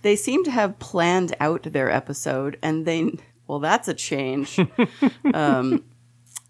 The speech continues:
Speaker 1: uh, and they know what they are doing to talk about.
Speaker 2: Are going to?
Speaker 1: Going to talk about.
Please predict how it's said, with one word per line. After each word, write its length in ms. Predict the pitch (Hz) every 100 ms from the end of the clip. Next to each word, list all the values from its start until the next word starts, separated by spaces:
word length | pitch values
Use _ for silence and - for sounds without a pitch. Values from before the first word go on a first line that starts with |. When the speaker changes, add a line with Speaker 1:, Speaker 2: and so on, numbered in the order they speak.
| _ -
Speaker 1:
uh, 360 | 160 160 87 64
and 180 | - 165
they 140 | 170
know 500 | 170 170 185 208 214
what 280 | 214 208 208
they 120 | 208 196
are 100 | 196
doing 500 | 147 143 139 139 139
to 120 | -
talk 380 | - - - -
about. 500 | 50 50 50 - - - - - -
Speaker 2:
Are 140 | 98 90
going 420 | 101 101 95 101
to? 300 | - 147 165 185
Speaker 1:
Going 320 | 139 147 151
to 120 | -
talk 320 | - - -
about. 300 | - - -